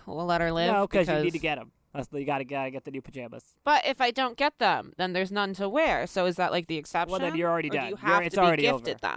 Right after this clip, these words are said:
Speaker 1: them?
Speaker 2: It's already over.
Speaker 1: Or do, it, or does the cat pity you? It's like, "Oh, no one got her pajamas. I'm just gonna move on." Sad for her.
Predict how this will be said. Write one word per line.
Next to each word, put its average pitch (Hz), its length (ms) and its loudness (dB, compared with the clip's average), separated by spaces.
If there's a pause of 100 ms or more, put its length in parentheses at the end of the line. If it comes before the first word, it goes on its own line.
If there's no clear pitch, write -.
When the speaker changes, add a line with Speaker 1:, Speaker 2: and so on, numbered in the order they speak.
Speaker 1:
them? 247 200 -16
Speaker 2:
It's 143 220 -8
already 147 260 -2
over. 117 280 -14 (520)
Speaker 1:
Or 226 200 4
do, 220 100 -2
it, 196 300 -2
or 208 160 -2
does 180 260 -2
the 170 80 -6
cat 185 260 0
pity 185 200 0
you? 127 180 -2
It's - 140 -8
like, 139 120 -10
"Oh, 143 180 -8
no 147 140 -12
one - 120 -12
got - 180 -6
her 202 140 -12
pajamas. 202 720 -20 (280)
I'm - 140 -20
just - 200 -20
gonna 117 280 -16
move 110 220 -18
on." 110 280 -20 (1200)
Sad 175 240 -2
for - 140 -2
her. 180 280 -4